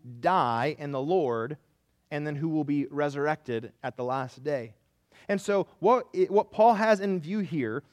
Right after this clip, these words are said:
is not final eternal judgment of damnation against sin.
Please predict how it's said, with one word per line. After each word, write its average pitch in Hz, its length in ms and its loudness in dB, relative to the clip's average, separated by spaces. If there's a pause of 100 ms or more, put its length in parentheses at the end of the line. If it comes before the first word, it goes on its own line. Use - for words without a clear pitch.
is 165 220 2
not 202 400 2 (280)
final 202 600 2 (420)
eternal 202 560 2
judgment 165 640 0
of 147 240 0
damnation 165 720 -2
against 139 500 -6
sin. 151 640 -6